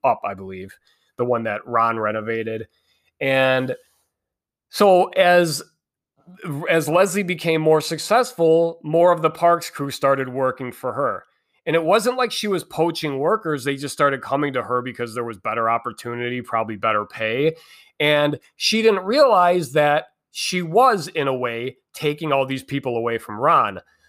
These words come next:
Not like Ron gives a shit about government or whatnot, but as he even tells her, it was his friends.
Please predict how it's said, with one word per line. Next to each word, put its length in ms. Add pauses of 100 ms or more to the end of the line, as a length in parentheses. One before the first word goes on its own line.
(100)
Not 200
like 160
Ron 420
gives 260
a 60
shit 220
about 280
government 380
or 60
whatnot, 460 (280)
but 300 (240)
as 240
he 260
even 180
tells 360
her, 320 (720)
it 60
was 200
his 180
friends. 540